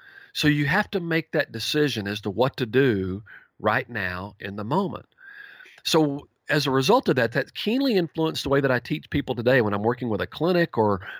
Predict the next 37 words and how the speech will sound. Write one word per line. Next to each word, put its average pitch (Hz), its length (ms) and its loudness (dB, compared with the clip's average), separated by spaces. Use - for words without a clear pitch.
a 98 80 -2
private 143 460 0
lesson, 139 420 0
or 113 120 2
even 180 220 2
when 156 100 2
I'm 139 100 0
talking 147 340 0
to 135 120 -2
a 117 40 2
large 120 380 2
group 127 260 0
at 113 100 0
a, 110 140 -2
at 107 120 -2
a 101 120 0
horse 143 280 2
expo. 95 540 -4
I 139 160 2
don't 226 260 2
really 190 260 6
concern 170 540 0
myself 113 560 -2
with 107 160 -4
teaching 151 400 -4
somebody 123 420 0
how 104 440 0
to - 160 -8
do 85 180 -8
something. - 540 -12
I'm 117 160 -2
more 147 300 2
concerned 147 600 -2
with 110 140 -4
teaching 123 420 -6
somebody 110 520 0
why 95 800 0